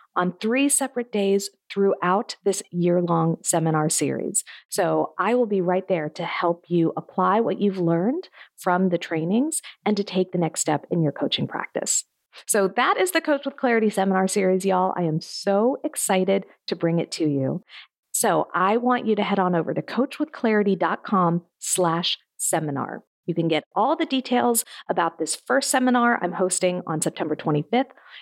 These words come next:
You'll also see the future seminar topics and dates, and you can get more information about those bonuses that you'll receive when you sign up for the entire series. Again, you can purchase just September's training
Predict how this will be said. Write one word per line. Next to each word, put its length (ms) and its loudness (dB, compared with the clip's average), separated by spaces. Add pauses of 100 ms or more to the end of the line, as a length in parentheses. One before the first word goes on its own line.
(100)
You'll 240 0
also 320 0
see 280 2
the 140 -4
future 560 -2
seminar 720 2
topics 640 -2
and 160 -2
dates, 380 0 (240)
and 100 2
you 60 -2
can 140 0
get 180 -2
more 240 2
information 760 0
about 240 0
those 200 0
bonuses 640 -2
that 160 -2
you'll 220 2
receive 460 0 (340)
when 340 0
you 80 0
sign 260 2
up 200 -2
for 80 -2
the 180 -2
entire 580 0
series. 640 -6 (360)
Again, 280 0
you 120 0
can 180 -4
purchase 520 0 (240)
just 480 -4
September's 680 0
training 420 0